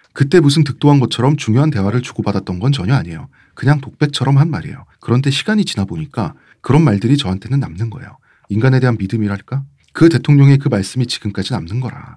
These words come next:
개체로서의 인간은 변하지 않지만 그 개체가 모인 집단으로서의 인류는 늘 진보해왔다. 그것이 진보주의자의 역사관 아닐까."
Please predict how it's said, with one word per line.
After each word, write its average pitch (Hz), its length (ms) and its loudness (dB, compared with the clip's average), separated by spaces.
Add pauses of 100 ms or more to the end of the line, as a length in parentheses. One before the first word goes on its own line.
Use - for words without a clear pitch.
(140)
개체로서의 180 580 2
인간은 156 300 4
변하지 143 280 2
않지만 139 440 0
그 180 240 2
개체가 165 420 -2
모인 139 220 2
집단으로서의 127 720 -2
인류는 107 320 0
늘 135 180 0
진보해왔다. 120 720 -6 (320)
그것이 127 440 2
진보주의자의 107 920 -4
역사관 - 460 -6
아닐까." - 580 -12